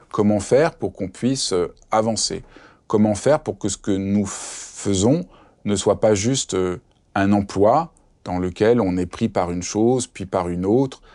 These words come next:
et, euh, on ne voit pas le rapport avec notre propre vie. On est comme instrumentalisé. On est, euh, comme on en parle aujourd'hui, euh, une ressource humaine. On est un pion, euh,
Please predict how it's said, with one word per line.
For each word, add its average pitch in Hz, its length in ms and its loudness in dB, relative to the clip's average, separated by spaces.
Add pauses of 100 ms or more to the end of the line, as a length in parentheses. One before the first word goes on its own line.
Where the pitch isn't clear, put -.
(360)
et, 101 300 0
euh, 85 280 0 (100)
on 95 140 -4
ne 95 120 -2
voit 95 220 0
pas 131 120 0
le 123 60 4
rapport 107 360 0
avec 95 220 -2
notre 92 180 -4
propre 104 320 -4
vie. 87 260 -10 (280)
On 95 120 -6
est 95 100 -6
comme 98 260 0 (140)
instrumentalisé. 95 1080 -4 (440)
On 90 220 -8
est, 107 200 2
euh, 87 180 0 (360)
comme 92 200 -6
on 92 100 -4
en 90 120 -4
parle 98 240 0
aujourd'hui, 92 640 -2
euh, 87 160 -4 (100)
une 95 140 -4
ressource 95 520 -2
humaine. 92 280 -4 (540)
On 90 160 -4
est 98 80 2
un 95 160 2
pion, 120 560 2
euh, 87 180 -2